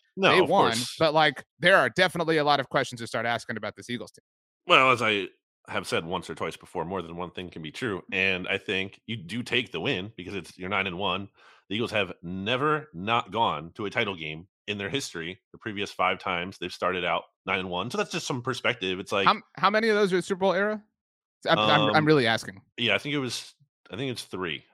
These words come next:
Speaker 1: I think three, uh, two N F L championships and I think three Super Bowls. Yeah, because it was the, what?
Speaker 2: 'Cause
Speaker 1: Wait,
Speaker 2: they d-, it was, like,
Speaker 1: ye-,
Speaker 2: forty-three and then the
Speaker 1: they've only been to
Speaker 2: sixty
Speaker 1: two Super
Speaker 2: championship
Speaker 1: Bowls.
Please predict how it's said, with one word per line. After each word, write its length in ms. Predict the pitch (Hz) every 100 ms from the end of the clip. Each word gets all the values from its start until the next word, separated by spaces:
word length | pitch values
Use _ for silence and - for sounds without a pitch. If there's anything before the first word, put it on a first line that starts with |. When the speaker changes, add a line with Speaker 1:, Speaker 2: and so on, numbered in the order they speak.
| -
Speaker 1:
I 40 |
think 160 | 95 90
three, 720 | - - 85 101 107 131 - _ _ _ _
uh, 380 | 87 85 87 87 -
two 220 | - 117 113
N 100 | 104
F 100 | 101
L 80 |
championships 760 | 85 98 98 87 98 85 - - 87
and 420 | 80 76 73 73
I 40 | -
think 200 | 82 73
three 260 | _ 82
Super 300 | 76 - 76
Bowls. 400 | 71 69 65 65 _ _ - - - _ _
Yeah, 180 | 104 69
because 240 | 73 90
it 80 | 90
was 200 | 80 80
the, 280 | - 78 76 -
what? 220 | 80 - _ _ - - _ _ _ _ _ _ -
Speaker 2:
'Cause 160 | 147
Speaker 1:
Wait, 120 | 143
Speaker 2:
they 60 | 156
d-, 40 | 156
it 40 |
was, 120 | 160
like, 140 | 165 117
Speaker 1:
ye-, 40 |
Speaker 2:
forty-three 680 | 170 202 196 185 175 165 156
and 80 | 135
then 100 | 135
the 60 | 127
Speaker 1:
they've 120 | 131
only 140 | 175 123
been 140 | 156
to 60 | 147
Speaker 2:
sixty 220 | - 139
Speaker 1:
two 60 |
Super 100 | 127 120
Speaker 2:
championship 100 | 95
Speaker 1:
Bowls. 100 | -